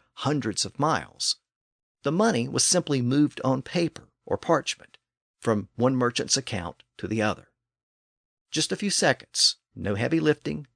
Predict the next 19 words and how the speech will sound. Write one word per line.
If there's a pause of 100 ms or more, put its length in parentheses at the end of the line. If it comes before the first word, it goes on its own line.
(180)
no
broken
down
wagons, (260)
no
thieves
hiding
in
the
forest. (680)
No
more
travails
of
travel. (560)
It
was
all
handled